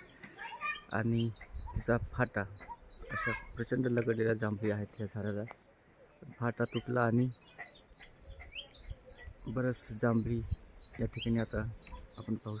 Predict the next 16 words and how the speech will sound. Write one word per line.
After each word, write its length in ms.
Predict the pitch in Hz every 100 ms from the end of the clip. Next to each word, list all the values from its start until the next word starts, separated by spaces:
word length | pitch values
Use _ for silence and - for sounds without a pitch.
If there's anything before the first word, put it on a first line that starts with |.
| -
शकता. 280 | - - 120 - - - - - - - - - - - -
झाडं 260 | 110 131 135
हे 140 | 135
खरं 300 | 135 135 131
तर 80 | 127
आपल्यासाठी 520 | 123 - 117 123 117
वरदान 440 | 117 110 107 113 104
आहेत. 340 | 98 - - - - - - - - - - - -
आज 200 | 123 123
देशामध्ये 680 | 120 117 123 123 120 120 123 120 - - - -
ऑक्सिबा 420 | 110 - 123 127
निर्माण 300 | 123 120 117
होत 240 | 110 113 107
आहेत. 280 | 113 113 - - _ - - - - - - - -
दिल्लीमध्ये, 540 | 127 131 127 117 123
मुंबईमध्ये 760 | 120 117 117 123 117 110 117